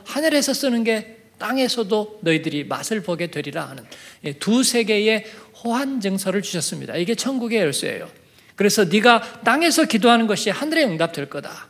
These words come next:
네. 하늘 뜻이 너의 삶 가운데 나타나게 될 거다." 그렇게 얘기하셨어요. 그리고 "너의 이름은 반석이라." 반석.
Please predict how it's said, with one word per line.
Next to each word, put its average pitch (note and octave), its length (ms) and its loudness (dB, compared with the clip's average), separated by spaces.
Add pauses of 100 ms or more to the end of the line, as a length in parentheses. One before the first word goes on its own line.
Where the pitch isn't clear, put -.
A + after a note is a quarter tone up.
(100)
네. - 180 -20 (380)
하늘 D4+ 420 -4
뜻이 B3 520 0 (180)
너의 C3+ 340 0
삶 C#4+ 300 -4
가운데 G3 400 0
나타나게 D#3 520 -6
될 B2+ 180 -12
거다." C3+ 340 -12 (260)
그렇게 E3+ 460 -8 (320)
얘기하셨어요. C#3+ 640 -6 (560)
그리고 G3+ 480 4
"너의 G#3 640 4 (120)
이름은 D#3+ 440 0 (220)
반석이라." B2+ 840 -4 (200)
반석. - 380 -18